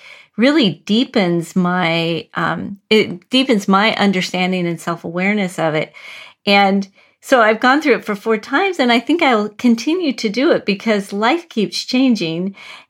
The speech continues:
And, um, it, I really, uh, appreciate the space that the reflection circles provide.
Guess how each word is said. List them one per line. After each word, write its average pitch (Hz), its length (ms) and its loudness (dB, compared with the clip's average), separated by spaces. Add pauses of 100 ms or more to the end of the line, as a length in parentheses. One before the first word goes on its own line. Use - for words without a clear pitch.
(100)
And, 190 640 2
um, 175 300 -2
it, - 240 -2 (180)
I 196 120 0
really, 226 640 2 (640)
uh, - 220 -6
appreciate 220 720 0
the 170 80 -6
space 170 720 -4
that - 180 -8
the 147 100 -8
reflection 147 600 -10
circles - 480 -14
provide. - 600 -8